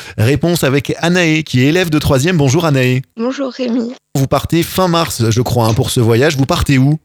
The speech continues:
Speaker 2: Euh, on part, euh, en Toscane, au nord de l'Italie.
Speaker 1: Et vous allez visiter quelle ville ?
Speaker 2: On va visiter Florence, Sienne,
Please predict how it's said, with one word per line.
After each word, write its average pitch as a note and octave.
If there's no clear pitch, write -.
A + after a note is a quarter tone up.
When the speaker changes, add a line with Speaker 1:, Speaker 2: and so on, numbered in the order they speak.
Speaker 2:
Euh, A3+
on A#3
part, C4
euh, G3+
en A3
Toscane, B3
au A3
nord A#3+
de A#3
l'Italie. G#3
Speaker 1:
Et G#2+
vous G2
allez A2
visiter A#2+
quelle C3
ville ? G2+
Speaker 2:
On A3+
va A3+
visiter A3+
Florence, B3
Sienne, B3